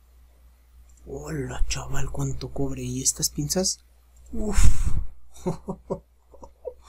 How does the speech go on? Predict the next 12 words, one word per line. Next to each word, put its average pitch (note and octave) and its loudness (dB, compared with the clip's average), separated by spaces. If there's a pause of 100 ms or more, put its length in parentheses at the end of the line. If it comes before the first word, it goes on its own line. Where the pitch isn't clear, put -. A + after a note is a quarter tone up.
(960)
¡Hola! C#3 -6
Bueno, C3+ -6
bueno, F#2+ -12
bueno, - -20
bueno. - -20 (1400)
Voy D#3+ 0
a - 2
empezar C#3+ -2
a C#3 -6
quemar A#2+ -8
mis A#2 -10
minerales. F3+ -8